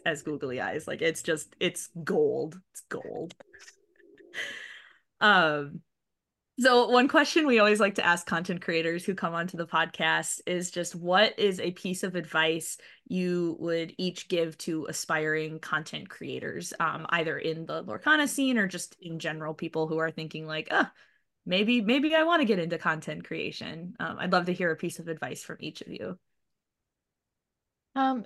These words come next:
Speaker 2: so I feel like we don't know what we're doing. Like, we don't have experience making content, editing, video, anything. We don't know anything, really. <laughs> Um, so I have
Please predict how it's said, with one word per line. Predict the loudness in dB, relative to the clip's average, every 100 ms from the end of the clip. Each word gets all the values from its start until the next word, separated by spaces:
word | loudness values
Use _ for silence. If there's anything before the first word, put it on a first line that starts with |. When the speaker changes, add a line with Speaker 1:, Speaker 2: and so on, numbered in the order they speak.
| -10
Speaker 2:
so | -18 -4 2 2 2 _ _ -12
I | -2 2 2
feel | 0 -6 2
like | 2 2 -4
we | -4 0
don't | 2 2 2
know | 0 0
what | -2 -4
we're | -4
doing. | -2 -2 0 0 0 -2 -8 -20 _ -6
Like, | -6 -2
we | 0 2 0 4
don't | 4 4
have | 2 2 4
experience | 0 -6 -4 0 2 2 0
making | 0 0 -2 0 0 -2
content, | 0 2 4 8 8 6
editing, | 2 2 4 2 2 -4 -8 -6
video, | -2 0 6 8 8 6
anything. | 4 2 2 0 2
We | 4
don't | 6 6
know | 2
anything, | 0 -4 -10 -10 -10 -10
really. | -4 -2 0 4 4 4 -12
<laughs> | -14 -6 4
Um, | 4 6 6 8 6 4 0 -6 -20 _ 4
so | 6 6 2
I |
have | -2 -4